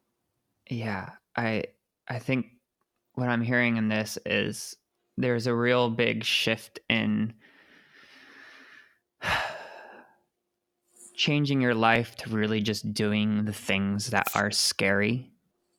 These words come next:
right? Shifting your life and stepping into just what's scaring the <laughs> shit out of you, and then seeing that you survived and you actually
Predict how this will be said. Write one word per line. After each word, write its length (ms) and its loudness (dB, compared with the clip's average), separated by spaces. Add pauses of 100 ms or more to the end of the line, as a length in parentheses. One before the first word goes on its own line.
(1080)
right? 360 -2
Shifting 800 0 (200)
your 260 0
life 420 2
and 360 2 (100)
stepping 600 0
into 800 0 (2000)
just 280 0
what's 200 0
scaring 380 4
the 80 0
<laughs> 0 -
shit 320 6
out 160 6
of 80 4
you, 320 4
and 520 4
then 460 2 (280)
seeing 540 2
that 140 4
you 80 2
survived 880 4
and 460 2
you 200 4
actually 640 2